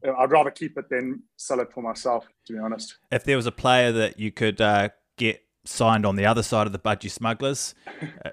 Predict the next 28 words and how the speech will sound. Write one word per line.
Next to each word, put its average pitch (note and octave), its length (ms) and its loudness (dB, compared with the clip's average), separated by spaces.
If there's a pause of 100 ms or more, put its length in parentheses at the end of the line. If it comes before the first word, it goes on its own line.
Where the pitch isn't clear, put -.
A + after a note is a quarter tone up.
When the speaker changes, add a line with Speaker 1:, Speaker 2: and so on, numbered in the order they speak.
Speaker 2:
would G#2+ 220 -6
there A2 140 0
be A2+ 200 0
anyone A2+ 380 0
that A2 100 -6
would, G#2 240 -4
uh, G#2+ 240 0 (300)
tickle A#2 240 -2
your F#2+ 60 -4
fancy B2 360 -2
in A#2+ 80 -4
that B2 140 -4
way? D3 180 -2 (280)
Speaker 1:
<laughs> - 260 -20
I C#3+ 520 2
actually D#3 280 2
got C#3+ 140 4
asked C#3 140 -2
this B2 100 -10
question C3 440 -6
literally C3+ 280 -4
about A#2 260 -8
five B2 260 -2
minutes C3 300 -6
ago, B2+ 200 2
and B2 80 0
I B2 60 0
think F#3 220 2